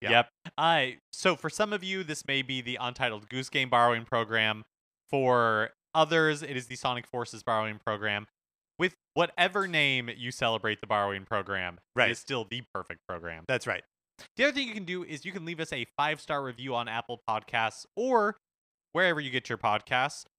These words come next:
Speaker 2: We appreciate it a bunch. It helps people find the show. We love reading your reviews. Um, so yeah, if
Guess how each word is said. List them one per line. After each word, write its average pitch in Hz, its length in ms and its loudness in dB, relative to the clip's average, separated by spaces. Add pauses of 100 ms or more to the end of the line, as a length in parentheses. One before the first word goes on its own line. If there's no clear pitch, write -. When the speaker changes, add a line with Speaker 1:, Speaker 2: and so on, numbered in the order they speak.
(160)
Speaker 2:
We 151 180 -2
appreciate 139 500 -4
it 123 160 -4
a 110 60 -4
bunch. 113 320 -2
It 113 80 -10
helps 117 320 -6
people 104 520 -8
find 170 280 -2
the 165 60 -4
show. 151 480 2 (200)
We 143 80 -4
love 139 280 0
reading 127 360 -8
your 123 120 -6
reviews. 110 680 -4 (320)
Um, 113 500 -4
so 220 100 -8
yeah, 240 240 2
if 165 160 -4